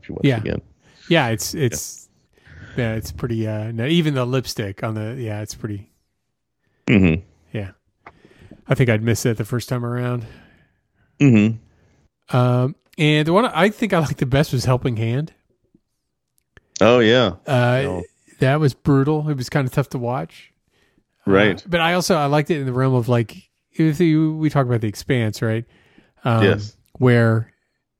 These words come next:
Speaker 2: <laughs> this future, when, when air or space
Speaker 1: When
Speaker 2: travel.
Speaker 1: space travel
Speaker 2: Yeah.
Speaker 1: is common.
Speaker 2: And when it's
Speaker 1: Yeah.
Speaker 2: common, yeah.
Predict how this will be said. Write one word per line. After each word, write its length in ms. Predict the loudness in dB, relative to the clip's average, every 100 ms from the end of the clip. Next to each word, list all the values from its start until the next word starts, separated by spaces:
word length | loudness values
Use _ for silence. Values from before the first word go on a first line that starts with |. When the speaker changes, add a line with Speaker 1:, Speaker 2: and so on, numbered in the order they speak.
| _ -20
Speaker 2:
<laughs> 180 | -6
this 320 | -2 2 0 0
future, 420 | 4 4 6 4
when, 220 | 4 4 2
when 420 | 0 0 -4 -14 -20 _ _ _ _ _ _ _ _ -10
air 580 | 0 2 2 2 -2 -4 -10 -16 -10
or 280 | -4 -4 -6
space 720 | -12 -18 -14 -4 4 4 4
Speaker 1:
When 100 | 4
Speaker 2:
travel. 200 | 4 4
Speaker 1:
space 180 | 2 2
travel 440 | 0 -2 -2 -8 -10
Speaker 2:
Yeah. 140 | -4 -2
Speaker 1:
is 340 | -4 -8 -16 _ _ _
common. 440 | -6 -4 -4 -12 -18 -20 -12 -2
Speaker 2:
And 80 | -2
when 20 |
it's 100 | -2 -6
Speaker 1:
Yeah. 60 |
Speaker 2:
common, 540 | -2 2 4 4 0 -4 _ _ _ _ _
yeah. 280 | -10 -8 -8